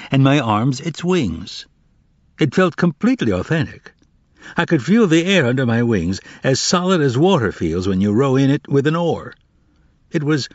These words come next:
substantial. You could push off against it. So this was how birds flew.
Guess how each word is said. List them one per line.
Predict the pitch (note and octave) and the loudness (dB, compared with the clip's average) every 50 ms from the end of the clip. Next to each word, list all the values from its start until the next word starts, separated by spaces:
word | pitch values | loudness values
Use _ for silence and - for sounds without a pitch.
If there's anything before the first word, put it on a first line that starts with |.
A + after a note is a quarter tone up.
| - _ | -16 _
substantial. | - - F3 - - - - G3+ F#3+ D#3+ A2 - - - - C3+ | -4 -2 -2 -2 -2 -2 0 2 2 2 0 -2 -6 -6 -4 -2
You | D3+ | -2
could | - D#3+ C3+ - _ | -2 -2 -4 -4 _
push | - A#3 F#3 - | 0 0 0 2
off | G3+ G3 C#3 - - | 0 0 0 -2 -4
against | F#2 F2 F#2+ E2 D#2+ - - - | -4 -4 -4 -4 -4 -6 -10 -12
it. | - - - _ _ _ _ _ _ _ _ _ _ _ _ _ _ _ _ _ _ _ | -16 -16 -20 _ _ _ _ _ _ _ _ _ _ _ _ _ _ _ _ _ _ _
So | - - D#3 D3 | -6 -2 -2 0
this | B2 C3 F#3+ F#3+ - - | 2 2 2 2 2 0
was | F#3+ F#3 C#3+ - | 0 0 0 0
how | C3 C3 C#3 C#3+ | -2 -2 -2 -2
birds | C3+ A2 G2+ C#3+ D#3+ D#3+ F3 E3+ D#3 C#3 | -2 -2 0 2 2 2 2 -2 -4 -6
flew. | - - - A#3 B3+ B3+ D#3 | -10 -8 -4 -2 0 2 0